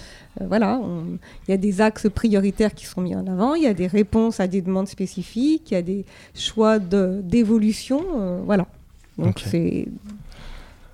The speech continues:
Speaker 2: Voilà,
Speaker 1: la
Speaker 2: et
Speaker 1: manière classique, euh, en France de, d'organiser et de gérer la formation professionnelle.
Speaker 2: Bien sûr, et c'est utile de rappeler du coup aux auditeurs, euh, l'existence, l'existence des opca, parce
Speaker 1: Ouais,
Speaker 2: que ce sont,
Speaker 1: c'est très
Speaker 2: euh,
Speaker 1: important.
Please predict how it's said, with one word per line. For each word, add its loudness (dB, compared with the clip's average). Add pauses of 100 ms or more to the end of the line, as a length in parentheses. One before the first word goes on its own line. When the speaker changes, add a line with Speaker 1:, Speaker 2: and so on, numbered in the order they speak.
Speaker 2:
Voilà, 4
Speaker 1:
la 4
Speaker 2:
et 4
Speaker 1:
manière 2
classique, -2
euh, 4
en -2
France -8
de, -2
d'organiser 2
et 0
de -2
gérer 4
la 2
formation -2
professionnelle. -6 (160)
Speaker 2:
Bien 4
sûr, 2
et 4
c'est 0
utile 2
de 6
rappeler 4
du 0
coup 0
aux 4
auditeurs, 4
euh, 4 (520)
l'existence, 4
l'existence 4
des 4
opca, 4
parce 2
Speaker 1:
Ouais, 2
Speaker 2:
que 2
ce 2
sont, 4
Speaker 1:
c'est 4
très 4
Speaker 2:
euh, 4
Speaker 1:
important. 2